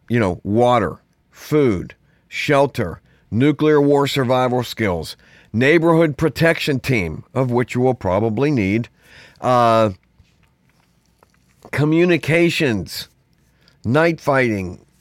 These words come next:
uh, area study and intelligence. All this, check it out at,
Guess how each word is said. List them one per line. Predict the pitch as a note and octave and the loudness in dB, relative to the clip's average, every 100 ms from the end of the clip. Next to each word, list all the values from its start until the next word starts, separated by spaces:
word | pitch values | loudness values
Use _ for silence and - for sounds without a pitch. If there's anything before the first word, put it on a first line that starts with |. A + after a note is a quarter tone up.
| _ | _
uh, | A#2+ B2+ B2+ B2 B2 | -2 0 0 0 -2
area | D3+ F3 F#3+ F3 D3 | 0 2 2 2 2
study | - D#3 C#3 C3+ | 0 2 2 2
and | C3 | 0
intelligence. | B2 A#2 D#3 F3 E3 A2 G2 F2 - _ - _ - | -2 -4 -2 0 0 -2 -6 -8 -16 _ -20 _ -2
All | C3 D#3+ E3+ | 2 4 4
this, | F3 E3+ - | 2 0 -4
check | - D#3 F3+ | -4 -2 0
it | D#3+ | 2
out | C#3+ D#3+ - | 2 0 0
at, | A#2 A#2 | 0 0